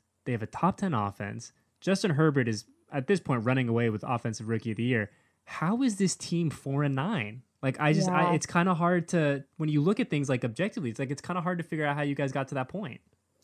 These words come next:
Speaker 2: I think when you hear from players and you hear from coaches, it just comes down to, you know, just sometimes just lack of execution on certain plays where, like, one play here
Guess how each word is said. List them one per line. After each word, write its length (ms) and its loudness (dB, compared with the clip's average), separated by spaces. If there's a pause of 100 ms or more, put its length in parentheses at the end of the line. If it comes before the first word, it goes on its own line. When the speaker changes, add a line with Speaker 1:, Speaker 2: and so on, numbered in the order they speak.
(360)
Speaker 2:
I 80 6
think 240 0
when 140 4
you 200 4 (120)
hear 380 4 (140)
from 200 2
players 500 2
and 140 0
you 60 2
hear 180 0
from 180 -2
coaches, 480 0
it 100 0
just 200 -2
comes 260 4
down 440 -2
to, 400 2 (200)
you 160 2
know, 140 4
just 300 0 (420)
sometimes 440 4
just 260 0 (600)
lack 240 6
of 100 2
execution 720 0
on 180 -2
certain 300 -2
plays 400 0
where, 100 2
like, 140 2
one 480 0
play 560 0
here 460 0